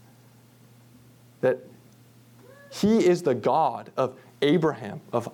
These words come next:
Isaac, and of Jacob. Right? He, not, not that he was. He is the God of Abraham, Isaac, and Jacob. And he's saying, "Moses, you remember these stories about your forefathers, the stories about how I was faithful to them. And I'm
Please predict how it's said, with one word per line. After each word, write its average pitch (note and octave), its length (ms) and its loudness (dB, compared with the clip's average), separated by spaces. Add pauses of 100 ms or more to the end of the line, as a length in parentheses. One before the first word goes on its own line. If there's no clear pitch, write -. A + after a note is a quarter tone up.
Isaac, D#3+ 600 -4 (240)
and B2+ 180 0
of A2+ 160 -2
Jacob. - 540 -2 (360)
Right? C#3 160 -8
He, C#3+ 200 -2 (400)
not, C#3 180 -4 (220)
not D3+ 240 0
that G#3 100 4
he F#3+ 100 4
was. D3+ 400 2
He F3+ 240 4
is A#3+ 140 2
the F#3+ 100 2
God F3 200 2
of E3 40 -2
Abraham, F3 280 4
Isaac, D3 260 0
and C3 140 2
Jacob. E3+ 280 2
And D3 80 -4
he's C#3+ 120 -4
saying, F3+ 180 0 (200)
"Moses, F#3 420 0
you G#3 280 4
remember F#3 440 2
these - 200 0
stories F#3 460 4
about E3 240 0
your D3 140 2
forefathers, C#3+ 680 2 (280)
the D#3+ 80 2
stories F#3+ 420 4
about F3 320 0
how F3+ 140 2
I F3 160 0
was F#3+ 200 0
faithful F3+ 500 2
to F3+ 180 -2
them. F#3 320 2 (640)
And F#3 100 0
I'm A3 460 0